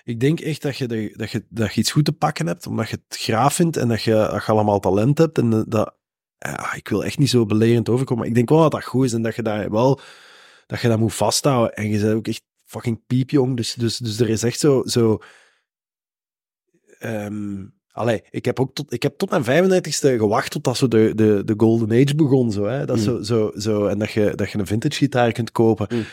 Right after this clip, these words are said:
Speaker 1: En dus ik ben daar, daar, en ik ben daar nu super blij om dat ik dat, ik had dat niet verwacht dat ik dat ooit ging kunnen doen, zo. Ik heb, ik heb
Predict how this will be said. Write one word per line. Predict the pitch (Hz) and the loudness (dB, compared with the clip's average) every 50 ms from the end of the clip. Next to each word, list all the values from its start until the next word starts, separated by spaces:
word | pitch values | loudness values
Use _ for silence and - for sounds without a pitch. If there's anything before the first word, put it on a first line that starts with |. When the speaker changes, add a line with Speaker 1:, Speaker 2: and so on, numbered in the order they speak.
| - - - | -16 -16 -6
Speaker 1:
En | - 120 120 | 0 2 2
dus | 123 123 117 | 4 4 2
ik | 123 120 | 2 2
ben | 120 131 127 | 2 2 4
daar, | 120 120 120 107 | 4 2 2 2
daar, | 117 117 117 110 85 | 2 2 0 0 -4
en | - - 123 | -6 -2 -2
ik | 127 113 - - - - | -2 -2 -4 -8 -20 -18
ben | 117 120 117 120 117 113 | -16 -8 -4 -4 -2 0
daar | 107 110 107 113 117 117 | 2 4 4 4 4 4
nu | 117 | 2
super | - - 156 143 - 127 123 120 117 113 _ | 2 2 0 2 2 0 0 -2 -6 -8 _
blij | - 117 110 110 123 151 | -2 -2 0 0 2 4
om | 170 185 175 160 | 4 4 4 4
dat | 151 139 | 2 2
ik | 127 | 2
dat, | 123 120 110 110 107 90 107 | 2 2 2 2 0 -2 -4
ik | 107 - | -4 -4
had | 123 113 | -6 -4
dat | - 107 | -4 -2
niet | 113 131 139 | -2 -2 -2
verwacht | - 127 113 117 135 - | 0 2 2 2 2 2
dat | 160 143 | 2 2
ik | 131 | 2
dat | 131 117 - | 0 -2 -2
ooit | 139 143 160 175 - | 0 0 0 -2 -2
ging | - 165 143 127 117 - | -4 -6 -6 -6 -8 -6
kunnen | - 131 123 113 107 | -4 -2 -2 -2 0
doen, | 110 123 151 175 175 | 2 4 4 4 6
zo. | 160 139 | 4 4
Ik | 131 117 - | 4 2 0
heb, | 120 110 - _ _ - | -2 -4 -4 _ _ -14
ik | - 104 101 - | -12 -10 -8 -4
heb | 110 104 - | -4 -6 -6